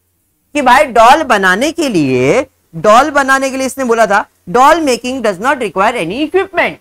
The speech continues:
जब उसे equipment नहीं लग रहा है तो factory का equipment का depreciation उधर आएगा क्या? नहीं। वो कहां जाएगा? शेयर में। तो factory का जो equipment का depreciation है ये given है, ये कहां आएगा?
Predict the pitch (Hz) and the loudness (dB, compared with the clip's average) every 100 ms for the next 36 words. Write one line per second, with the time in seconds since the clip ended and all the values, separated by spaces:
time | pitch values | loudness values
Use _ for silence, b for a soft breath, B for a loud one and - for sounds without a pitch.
0 | _ _ _ _ _ _ - 285 302 339 | _ _ _ _ _ _ -4 -4 -2 -4
1 | 170 - 147 - 226 330 339 220 143 117 | -6 -6 -8 -4 -4 -2 -2 -2 -4 -6
2 | 131 226 _ - 226 214 190 220 185 - | -4 -6 _ -12 -6 -4 -4 -4 -6 -6
3 | 294 302 294 - 190 - 294 302 247 202 | -6 -2 -4 -4 -12 -8 -6 -4 -4 -4
4 | 233 254 262 254 294 294 285 277 277 247 | -6 -6 -6 -4 -4 0 2 2 0 0
5 | 220 202 _ - 151 147 131 _ - 220 | -2 -2 _ -14 -8 -8 -10 _ -4 -2
6 | 240 214 240 247 233 233 247 - _ - | 2 2 2 2 0 2 -2 -2 _ -8
7 | 214 202 220 220 220 _ - 214 214 214 | -2 -2 -2 -8 -10 _ -14 -6 -2 -2
8 | 214 254 262 262 262 262 220 - 240 - | -6 -10 0 0 0 -4 -6 -10 -10 -6
9 | 254 254 226 196 - 277 294 254 214 185 | -4 -2 -2 -4 -4 -6 -4 -2 -2 -2
10 | - 160 143 139 139 214 _ _ 190 208 | -4 -6 -4 -2 -2 -4 _ _ -4 -4
11 | 170 196 269 269 214 214 226 202 214 214 | -2 -2 -2 -2 -4 -8 -4 -2 0 -2
12 | 202 208 | -2 -4